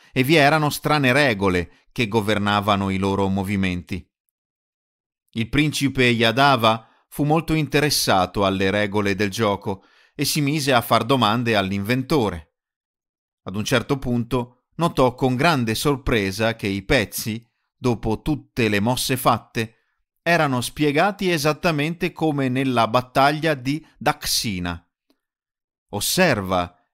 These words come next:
gli disse allora il giovane bramino, "che per vincere la battaglia questo nobile guerriero deve sacrificarsi." E gli indicò proprio il pezzo che il principe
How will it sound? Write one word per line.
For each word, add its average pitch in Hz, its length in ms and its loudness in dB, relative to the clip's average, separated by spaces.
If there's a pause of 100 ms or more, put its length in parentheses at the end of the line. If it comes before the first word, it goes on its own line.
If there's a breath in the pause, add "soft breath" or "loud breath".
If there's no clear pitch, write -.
gli 110 160 -8
disse 117 400 -2
allora 104 480 0
il 95 100 -2
giovane 95 600 -2
bramino, 95 640 -2 (580)
"che 117 260 -2
per 107 220 0
vincere 117 680 2
la 98 120 2
battaglia 123 800 -2 (360)
questo 151 420 -2
nobile 135 400 2
guerriero 139 600 0
deve 131 420 2
sacrificarsi." 117 1080 -4 (920)
E 127 100 -2
gli 131 120 -2
indicò 147 440 2
proprio 143 400 2
il 117 160 0
pezzo 143 480 -2
che 117 600 -2
il 104 180 -6
principe 135 920 0